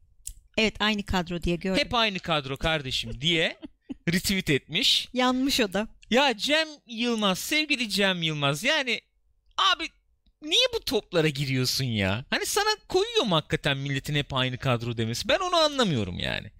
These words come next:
Speaker 1: Demek ki koyuyor.
Speaker 2: Evet, demek ki koyuyor. O zaman değiştir ya. <laughs> Ya da, ya da,
Speaker 1: De-, ya da
Speaker 2: ya da umursama yani.
Speaker 1: Wear it like an armor.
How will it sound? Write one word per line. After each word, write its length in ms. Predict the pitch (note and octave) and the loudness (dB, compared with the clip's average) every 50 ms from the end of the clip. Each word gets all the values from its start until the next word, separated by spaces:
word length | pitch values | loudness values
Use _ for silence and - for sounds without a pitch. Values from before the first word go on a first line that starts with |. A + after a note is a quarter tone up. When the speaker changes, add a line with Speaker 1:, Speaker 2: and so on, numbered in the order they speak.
| - - - | -12 -6 -4
Speaker 1:
Demek 220 | B3+ A#3 G3 - | -2 -2 -2 -2
ki 100 | - C#4 | -2 -4
koyuyor. 400 | C4+ - B3+ A3+ G3+ E3+ D3 F3+ E3+ - F#4+ | 0 2 2 2 2 0 -2 -2 0 0 0
Speaker 2:
Evet, 200 | B3 E3+ - - | 0 -2 -2 -2
demek 240 | - C4+ A#3+ F#3 - | -4 -2 -2 -4 -4
ki 80 | - | -6
koyuyor. 440 | F4 - E4+ C#4+ C4 A3 G3 D#3+ C#3+ - | -6 -2 -2 0 0 0 0 0 0 0
O 80 | C4+ | 0
zaman 300 | C#4 A#3 G3 A3+ D#4 D#4+ | 0 2 0 0 0 2
değiştir 460 | D#4+ C#4+ C#4 C#4+ E4+ - - - - | 2 2 2 2 2 0 0 -2 -2
ya. 100 | D#4 F4 F#4 - G#5+ G#5+ F#5 - - | 0 0 0 0 -2 -6 -8 -10 -8
<laughs> 0 | |
Ya 200 | A3 - A3 A3+ | -2 0 0 2
da, 140 | G3+ B3+ C4+ - - | 2 2 0 2 2
ya 140 | G#3 G3+ | 0 2
da, 100 | G3 B3 | 4 2
Speaker 1:
De-, 220 | B3+ B3+ B3 - - | 2 0 -2 -4 -6
ya 80 | B3 - | -6 -4
da 300 | F#3+ F3+ G#2 G2+ - - - | -4 -6 -6 -6 -4 0 0
Speaker 2:
ya 100 | D#3+ D3+ | 2 2
da 60 | G3+ | 2
umursama 560 | C4 C#4 C#4+ D4+ C#4+ B3+ - E4+ D#4+ E4+ E4 | 2 2 2 2 2 4 2 2 2 2 2
yani. 520 | E4 D#4+ D#4 C#4+ B3+ G#3+ E3+ C3+ A#2 A#2 - _ _ _ _ _ _ _ _ _ _ - - - - - | 2 4 4 4 2 2 2 0 -2 -4 -8 _ _ _ _ _ _ _ _ _ _ -20 -20 -20 -16 -12
Speaker 1:
Wear 240 | E3+ - - D3+ E3 | -10 -8 -8 -8 -8
it 180 | - - - - | -8 -8 -8 -6
like 220 | C#3 D#3 - - | -6 -6 -6 -6
an 60 | - | -6
armor. 300 | D#3+ D3+ D#3+ E3 - A4+ | -6 -6 -8 -4 0 2